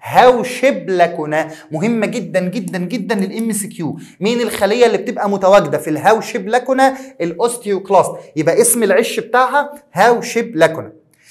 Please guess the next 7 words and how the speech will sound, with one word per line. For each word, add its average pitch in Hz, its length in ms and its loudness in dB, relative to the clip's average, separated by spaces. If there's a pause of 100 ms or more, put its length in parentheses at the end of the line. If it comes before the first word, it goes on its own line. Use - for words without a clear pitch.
(220)
الخليه 220 380 6
دي 269 100 6
خليه 254 360 4
عملاقه 220 540 6
كبيره، 226 460 4
مالتي 254 420 4
نيوكلييتد، 214 920 -2